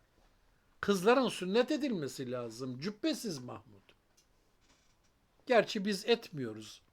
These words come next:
Hatta konuyu açını da küfür ediyoruz ama "Hadi bize Kur'an'dan kızların sünnetini göstersene." diye sormuyorlar. Neyi soruyorlar? Hadisi olmayan konuyu soruyor.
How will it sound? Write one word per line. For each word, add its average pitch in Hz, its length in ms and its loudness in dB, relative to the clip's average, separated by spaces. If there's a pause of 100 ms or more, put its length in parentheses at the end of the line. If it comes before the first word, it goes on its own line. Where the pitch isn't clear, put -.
(340)
Hatta 202 440 2
konuyu 208 320 0
açını 240 400 -2
da 156 160 -2 (220)
küfür 226 300 0
ediyoruz 139 460 -2
ama 180 300 2 (360)
"Hadi 277 300 4
bize 262 200 2
Kur'an'dan 247 760 2 (180)
kızların 240 440 4
sünnetini 233 640 -2 (200)
göstersene." 226 840 4 (880)
diye 196 360 4 (160)
sormuyorlar. 117 1040 0 (960)
Neyi 233 240 2
soruyorlar? 147 560 -6 (1400)
Hadisi 254 500 4
olmayan 240 500 4
konuyu 233 360 0
soruyor. 104 520 -10